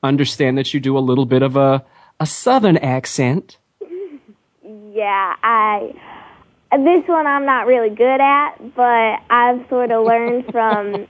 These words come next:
Speaker 2: my friend Megan, who is from Texas and Louisiana.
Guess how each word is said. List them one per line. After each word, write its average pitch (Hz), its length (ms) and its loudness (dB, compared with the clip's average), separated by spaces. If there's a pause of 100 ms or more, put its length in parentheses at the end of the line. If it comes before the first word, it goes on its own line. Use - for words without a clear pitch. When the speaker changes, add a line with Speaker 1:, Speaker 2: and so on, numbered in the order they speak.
Speaker 2:
my 226 240 0
friend 214 400 -2
Megan, 226 520 2
who 233 200 4
is 220 320 4
from 208 500 -6 (380)
Texas 254 520 0
and 220 220 -6
Louisiana. 220 960 -4